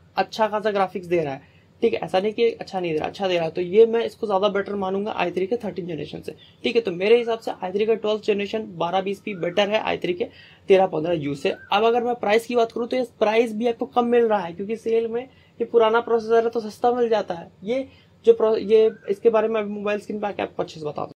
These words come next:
अब difference की बात हो गई, मैं ये मान के चल रहा हूँ आपको difference clear हो गया होगा, आपको पता चल गया होगा कौन सा processor अच्छा है, कौन सा processor खराब है। अब practical की बात करते हैं, practicality पे आते हैं,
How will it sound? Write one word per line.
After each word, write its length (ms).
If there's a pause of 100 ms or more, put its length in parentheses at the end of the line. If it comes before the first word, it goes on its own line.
(240)
अब 160
difference 400
की 100
बात 300
हो 100
गई, 160
मैं 140
ये 80
मान 200
के 100
चल 100
रहा 140
हूँ 80
आपको 140
difference 420
clear 260
हो 140
गया 120
होगा, 120
आपको 180
पता 220
चल 140
गया 120
होगा 140
कौन 200
सा 100
processor 500
अच्छा 360
है, 80
कौन 200
सा 100
processor 440
खराब 340
है। 60 (400)
अब 220
practical 480
की 60
बात 260
करते 260
हैं, 220
practicality 640
पे 100
आते 220
हैं, 120